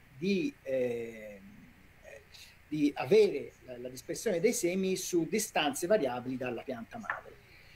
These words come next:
Questi modelli sono i cosiddetti modelli kernel, che sono molto conosciuti, ce ne sono, eh, diciamo, su questo c'è un'ampia letteratura sui modelli kernel che vengono sviluppati,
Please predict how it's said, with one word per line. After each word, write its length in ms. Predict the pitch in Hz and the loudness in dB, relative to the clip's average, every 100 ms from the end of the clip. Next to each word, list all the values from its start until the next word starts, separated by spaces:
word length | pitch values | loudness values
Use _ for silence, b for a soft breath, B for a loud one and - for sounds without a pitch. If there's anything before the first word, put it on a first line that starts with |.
| B | B
Questi 760 | - 262 - - 208 202 185 - | 2 2 2 4 8 8 6 2
modelli 500 | 156 196 196 170 185 | 2 4 6 6 6
sono 220 | 160 160 143 | 2 0 0
i 20 | |
cosiddetti 400 | 147 143 156 170 | 0 -4 -6 -4
modelli 380 | 160 156 151 143 | 0 2 2 2
kernel, 720 | 170 156 139 139 131 131 131 | 2 2 2 -2 -2 -2 -2
che 80 | 123 | -2
sono 260 | - 156 147 | -4 -4 -2
molto 600 | 160 160 165 147 135 127 | -2 0 2 2 2 0
conosciuti, 560 | 131 127 - 180 143 | -4 -6 2 2 2
ce 140 | 127 139 | -2 -4
ne 80 | 131 | -4
sono, 540 | 160 156 147 139 131 - - - | -4 -2 0 -2 -4 -10 -20 -14
eh, 400 | - 131 127 120 | -2 0 0 -4
diciamo, 540 | 113 117 151 143 143 139 | -4 -4 0 0 2 0
su 140 | 135 | -2
questo 220 | - 170 | 0 2
c'è 140 | 160 151 | 2 2
un'ampia 640 | 147 170 165 175 160 156 | 2 0 2 6 6 6
letteratura 720 | 147 143 - 160 147 208 180 - | 4 2 2 2 2 4 4 4
sui 120 | 151 | 2
modelli 340 | 143 143 143 | 2 2 2
kernel 640 | 143 185 175 143 143 143 139 | 4 6 6 4 2 2 0
che 120 | 143 | -2
vengono 400 | 127 156 143 135 | 0 0 0 -4
sviluppati, 960 | 123 165 175 - 151 165 165 151 139 | 0 2 2 2 2 2 0 0 0